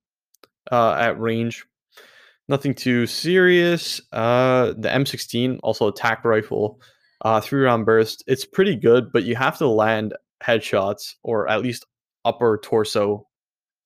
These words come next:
like, shoulder area upward. Uh, it takes about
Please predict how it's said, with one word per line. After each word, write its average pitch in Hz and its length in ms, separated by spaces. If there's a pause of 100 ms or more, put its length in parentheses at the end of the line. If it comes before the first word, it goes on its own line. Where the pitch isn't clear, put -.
(260)
like, 113 180
shoulder 123 380
area 123 440
upward. 151 460 (680)
Uh, 117 160
it - 60
takes 156 160
about 117 320